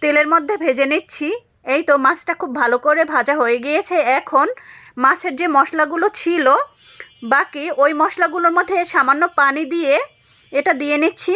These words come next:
মাছের মধ্যে। এই তো পাঁচ মিনিট জাল করে নিচ্ছি, তৈরি হয়ে গেল। এর মধ্যে দিয়ে নিয়েছি ধনিয়া পাতা কুচি।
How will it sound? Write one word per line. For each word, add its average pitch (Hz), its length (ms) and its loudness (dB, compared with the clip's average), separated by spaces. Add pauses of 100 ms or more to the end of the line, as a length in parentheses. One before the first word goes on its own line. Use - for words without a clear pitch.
(100)
মাছের 330 300 0
মধ্যে। 285 420 0 (840)
এই 349 100 0
তো 359 100 -4
পাঁচ 302 280 0
মিনিট 311 340 -2
জাল 269 140 4 (100)
করে 311 160 2
নিচ্ছি, 370 340 -4 (140)
তৈরি 285 240 2
হয়ে 311 240 2 (100)
গেল। 294 160 2 (800)
এর 294 220 2
মধ্যে 330 240 0
দিয়ে 320 180 0
নিয়েছি 349 300 0 (120)
ধনিয়া 277 240 2
পাতা 311 240 0
কুচি। 302 400 -6